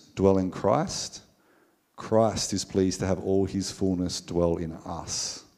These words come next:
That has massive implications.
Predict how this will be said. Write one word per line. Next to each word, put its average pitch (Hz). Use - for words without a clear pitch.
That 101
has 92
massive 98
implications. 87